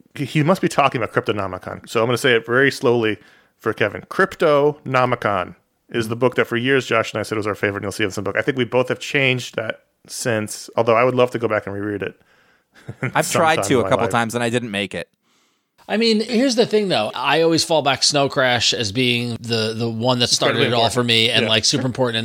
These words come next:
Speaker 3: And, and I love, I haven't read it since college, so I don't know if it holds up or not. Maybe I need to revisit it.
Speaker 1: It's also very short.
Speaker 3: Yeah, it,
Speaker 1: Yes.
Speaker 3: it's true. It's very short. I did enjoy Reamdy in terms of being, like,
Speaker 2: Movie's
Speaker 3: a slice
Speaker 2: great.
Speaker 3: from the world, at least the twenty ten, you know, kind of, you know, that, that world that was in and capturing it very well.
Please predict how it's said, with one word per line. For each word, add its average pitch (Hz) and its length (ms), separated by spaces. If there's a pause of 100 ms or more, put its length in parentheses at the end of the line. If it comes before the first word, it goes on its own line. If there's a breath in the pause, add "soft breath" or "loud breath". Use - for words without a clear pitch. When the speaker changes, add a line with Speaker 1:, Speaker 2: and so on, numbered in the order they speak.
Speaker 3:
And, 120 80
and 113 80
I 110 80
love, 120 340 (160 loud breath)
I 123 60
haven't 127 300
read 127 180
it 113 160
since 117 340
college, 104 460
so 113 100
I 104 60
don't 107 100
know 107 120
if 92 100
it 110 60
holds 101 180
up 101 140
or - 20
not. 98 140
Maybe 104 180
I 104 40
need 101 120
to 107 80
revisit 101 420
it. 98 160 (180 loud breath)
Speaker 1:
It's - 80
also 165 160
very 127 180
short. 113 400
Speaker 3:
Yeah, 117 240
it, 120 80
Speaker 1:
Yes. 180 140
Speaker 3:
it's - 100
true. 143 100
It's 104 80
very 113 160
short. 107 240 (140 loud breath)
I 147 180
did 165 240
enjoy 165 360
Reamdy 175 560
in 143 100
terms 135 340
of 123 100
being, 135 300
like, 120 320 (420 loud breath)
Speaker 2:
Movie's 131 140
Speaker 3:
a - 20
slice 135 480
Speaker 2:
great. - 120
Speaker 3:
from 139 100
the 135 80
world, 131 500
at 135 160
least 131 240
the 127 80
twenty 123 280
ten, 131 600
you 135 100
know, 131 160
kind 127 260
of, 123 200
you 135 100
know, 123 120
that, 120 240
that 123 180
world 127 280
that 127 120
was 113 160
in 127 180
and 113 160
capturing 120 420
it 117 80
very 120 160
well. 117 320